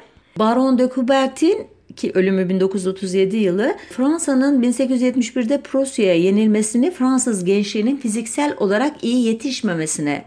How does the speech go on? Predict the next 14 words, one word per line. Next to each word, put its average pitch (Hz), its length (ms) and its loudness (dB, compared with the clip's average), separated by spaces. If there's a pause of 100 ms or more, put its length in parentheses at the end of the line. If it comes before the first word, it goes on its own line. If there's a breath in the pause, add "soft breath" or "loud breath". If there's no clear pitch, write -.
(120)
e, 156 300 -10
bağlayınca 180 1080 0 (400 loud breath)
bin 226 60 0
sekiz 262 320 0
yüz 254 160 -2
doksan 240 320 -2
ikide 233 460 -2 (340 loud breath)
Fransa'nın 262 540 0
Sorbonne 208 640 0
şehrinde 185 600 0
bir 320 240 2
uluslararası 254 600 0
atletizm 262 520 -4
kongresi 139 720 -4